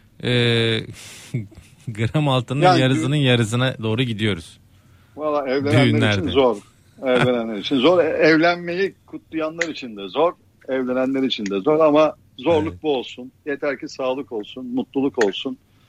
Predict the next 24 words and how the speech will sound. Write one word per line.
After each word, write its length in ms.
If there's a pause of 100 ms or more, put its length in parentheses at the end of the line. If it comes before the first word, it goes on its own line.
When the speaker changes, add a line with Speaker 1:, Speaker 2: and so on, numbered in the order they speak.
(180)
Speaker 2:
Yani 100
Speaker 1:
Eyvallah. 180
Speaker 2:
şu 180
bir 100
ayda 360
hayatı 420
bir 100
kez 220
daha 200
düşündüm. 400
Ameliyat 440
döneminde 360
de 60
üç 360
ay 180
düşünmüştüm. 680 (540)
Yeniledi 420
hayat 280 (120)
beni. 240 (500)
Hele 240
belli 220
bir 80
yaşa 220
gelince, 540